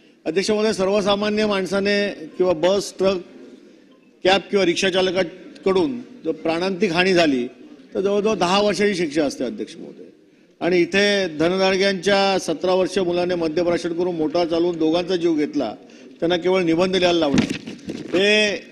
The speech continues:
एक संतापजनक बाब आहे. अध्यक्ष महोदय, यावरती सरकार म्हणून सरकार कारवाई करतंय,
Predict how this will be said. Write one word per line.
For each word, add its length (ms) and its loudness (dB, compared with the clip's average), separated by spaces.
एक 100 -4
संतापजनक 600 0
बाब 260 0
आहे. 80 -8
अध्यक्ष 300 0
महोदय, 420 2
यावरती 880 0
सरकार 360 2
म्हणून 220 0
सरकार 340 0
कारवाई 340 2
करतंय, 400 -2